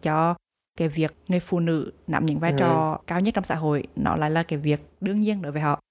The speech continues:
Speaker 1: Và trong những cái xã hội
Speaker 2: Dạ.
Speaker 1: này thì người phụ nữ sẽ được trọng vọng đặt vào những cái vị trí lãnh đạo trong gia đình này và, à, họ là người đưa ra quyết định cho dòng tộc của họ. Cho nên chị, chị nghĩ rằng là nó rất là thú vị khi mà mình nghĩ rằng là một cái việc đương nhiên, ừ, thực ra hẳn, không hẳn là đương nhiên như vậy,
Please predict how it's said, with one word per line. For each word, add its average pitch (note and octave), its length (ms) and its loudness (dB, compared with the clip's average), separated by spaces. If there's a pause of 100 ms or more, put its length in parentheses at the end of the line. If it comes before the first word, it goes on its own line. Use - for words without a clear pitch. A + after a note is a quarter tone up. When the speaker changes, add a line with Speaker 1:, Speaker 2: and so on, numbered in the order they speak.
(260)
Speaker 1:
Và E3+ 80 0
trong F#3 140 0
những E3+ 120 2
cái E3 60 -4
xã A#2+ 140 4
hội A2+ 60 4
Speaker 2:
Dạ. - 60 2
Speaker 1:
này E3+ 140 2
thì F3+ 160 -2
người F3+ 120 2
phụ E3 160 -4
nữ D#3 220 2
sẽ D3+ 140 -6
được D#3 220 0 (260)
trọng E3 180 4
vọng D#3+ 140 0
đặt D#3 120 -4
vào F3 100 0
những E3 120 2
cái D3+ 120 -2
vị D3 160 0
trí C#3+ 440 0 (160)
lãnh D3+ 180 -2
đạo D#3 200 0
trong F3+ 240 -2
gia F#3 60 0
đình F3+ 180 2
này D3+ 180 -4 (220)
và, D#3+ 340 0 (360)
à, D3 280 0
họ D3 180 0
là D#3+ 100 0
người F3 160 0
đưa F3 80 0
ra F#3 80 0
quyết - 160 -4
định D3+ 200 2
cho D#3+ 140 0
dòng E3 180 0
tộc E3 160 -2
của D3 80 -8
họ. D3 200 2 (520)
Cho F#3+ 60 -2
nên F#3+ 160 0
chị, E3 300 -4
chị E3+ 100 -2
nghĩ E3 100 2
rằng F3 140 2
là F3 60 0
nó E3 100 -6
rất G3+ 80 0
là A3 80 2
thú D#3+ 160 -4
vị D#3+ 160 0
khi G3 140 -2
mà F#3+ 100 0
mình F#3 180 -2
nghĩ F3 180 0
rằng E3+ 220 0
là E3 220 2 (540)
một F#3 60 2
cái F#3 120 0
việc E3+ 180 -2
đương F#3+ 180 0
nhiên, G#3 380 0
ừ, D#3+ 60 -2 (200)
thực - 120 -2
ra F3 80 6
hẳn, - 160 -2
không F#3+ 160 -2
hẳn G3+ 160 -2
là F3 60 -2
đương F3+ 200 0
nhiên F#3 160 0
như F#3+ 100 -2
vậy, E3 240 2